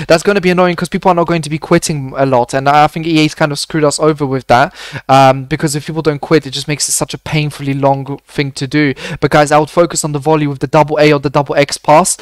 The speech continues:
That's the best way to do it. And then at the same time, guys,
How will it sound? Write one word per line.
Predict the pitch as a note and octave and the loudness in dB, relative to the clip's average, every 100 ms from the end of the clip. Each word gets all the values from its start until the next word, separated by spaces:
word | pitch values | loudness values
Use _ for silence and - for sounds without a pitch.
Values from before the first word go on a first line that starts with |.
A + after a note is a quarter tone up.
| - C#3 | -8 0
That's | D3 | 0
the | D3 | 2
best | D3 D3+ | 0 0
way | D3+ C#3 | -2 -6
to | C3 | -4
do | C#3+ | 0
it. | D3+ F#3+ | 0 0
And | - D3 | -2 0
then | D3 C#3+ | 2 4
at | C#3 | 2
the | - | 0
same | D3 C#3+ | -2 -4
time, | - C#3+ C#3+ | -2 -2 2
guys, | D3 D#3+ - | 4 4 2